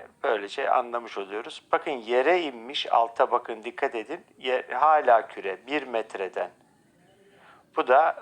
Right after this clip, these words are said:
Roketsan, bizim gururumuz. Dünya küre, yüz elli kilometre.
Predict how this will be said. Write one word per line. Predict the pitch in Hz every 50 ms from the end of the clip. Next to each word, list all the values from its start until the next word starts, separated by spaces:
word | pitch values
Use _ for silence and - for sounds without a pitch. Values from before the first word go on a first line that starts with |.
| 147 -
Roketsan, | 139 139 - - 139 123 - - - 110 117 135 - - - _ _ -
bizim | 104 110 120 123 131 113
gururumuz. | - 120 117 107 117 110 104 104 107 107 131 165 170 - - - - - _ _ _ _ _ _ _ _ _ _ _ _ _ _ _ _ - - - -
Dünya | 139 120 117 113 110 113 131 143 - -
küre, | - - 151 135 123 104 92 87 - - -
yüz | 135 139 139 - - -
elli | 127 - - 135 131 127 135 143 135
kilometre. | - - 120 113 110 104 104 101 101 - - 113 120 147 170 -